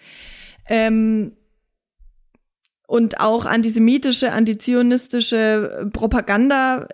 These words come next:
ähm, die gab's auch und die gibt's jetzt auch wieder, gerade im studentischen Umfeld. Die Ber-, der Berliner Senat hatte ja auch diese, äh, Exmat-,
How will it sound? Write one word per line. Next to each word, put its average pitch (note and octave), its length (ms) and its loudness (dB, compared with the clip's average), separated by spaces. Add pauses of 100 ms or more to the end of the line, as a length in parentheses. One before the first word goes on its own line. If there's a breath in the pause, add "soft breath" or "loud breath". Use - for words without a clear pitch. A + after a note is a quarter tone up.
ähm, A3 360 2
die A3 140 -4
gab's G#3+ 320 -2
auch C4+ 540 0 (280 loud breath)
und A3+ 440 0
die G#3+ 180 -2
gibt's A#3+ 240 -2
jetzt A#3 160 -4
auch A3 260 -2
wieder, A3+ 360 0
gerade G#3 260 -2
im G#3+ 80 0
studentischen G#3 720 -2 (260 loud breath)
Umfeld. F#3+ 760 0 (680 soft breath)
Die A#3 340 2
Ber-, A3 440 -2
der A3 160 0
Berliner C4 400 2
Senat A#3 400 0
hatte B3+ 200 0
ja A3+ 440 0
auch A3 440 -4 (1000)
diese, G#3+ 400 -2
äh, G3+ 760 0
Exmat-, A3 380 -4